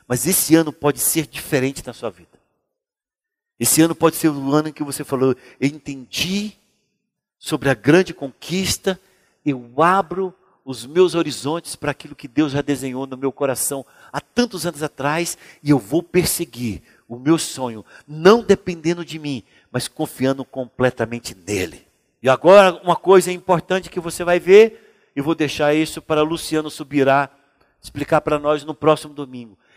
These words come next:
é de que quando você conquista algo tremendo em Deus, e você esquece de Deus, você tem problemas.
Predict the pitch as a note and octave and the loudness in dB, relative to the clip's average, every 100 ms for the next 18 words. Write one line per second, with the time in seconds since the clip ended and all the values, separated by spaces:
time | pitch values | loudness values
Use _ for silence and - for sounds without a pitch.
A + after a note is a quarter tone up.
0 | - D3+ D#3+ F3+ - G#3 B3+ B3 A#3+ G3 | -4 -4 -4 -14 -4 4 4 4 -4 -2
1 | G#3 - C4+ C4+ C4+ B3+ - F#3 F#3 - | -2 0 -2 -2 -4 -6 -8 -8 -6 -6
2 | - A#2 - _ _ _ _ E3 B3 B3 | -10 -16 -20 _ _ _ _ 6 6 4
3 | - C#4 D#4 D4+ E4 C4+ C4+ A#3+ E3+ D#3+ | 0 0 2 4 4 2 -6 -6 -8 -10
4 | A#2 - - - _ _ _ F3+ F3 F3+ | -12 -20 -20 -20 _ _ _ 0 2 2
5 | A3 - - - A#3 C#4 A3+ F3+ F#3+ D#3+ | 0 -4 -8 0 4 4 2 -4 -2 6
6 | G#3 G#3 - - _ _ A2 - - C3+ | 6 6 0 -12 _ _ -14 -14 -12 -12
7 | C3+ A#2+ G#2+ F2+ - - | -12 -12 -12 -18 -20 -20